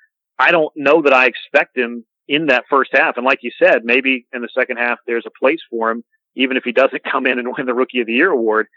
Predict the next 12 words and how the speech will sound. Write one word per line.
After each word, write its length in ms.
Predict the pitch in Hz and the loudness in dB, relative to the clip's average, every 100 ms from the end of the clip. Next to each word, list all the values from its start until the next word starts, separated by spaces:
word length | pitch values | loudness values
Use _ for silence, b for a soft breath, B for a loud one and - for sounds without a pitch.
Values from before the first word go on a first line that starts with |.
| b b _ | b b _
But 360 | 113 139 139 131 _ _ _ | 0 4 4 2 _ _ _
this 280 | 123 147 160 | -6 -4 -4
is 80 | 135 | -4
a 60 | 131 | 0
guy 240 | 131 127 | 2 2
with 160 | 117 110 | 0 0
monster 420 | 120 147 - 175 | 0 0 -2 -8
power. 460 | - 131 135 165 - _ _ _ | -2 0 0 -4 -10 _ _ _
It's 280 | 120 123 131 | -2 -2 -2
a 40 | |
guy 260 | 120 120 127 | 0 0 2
that's, 300 | 120 117 110 | 2 0 0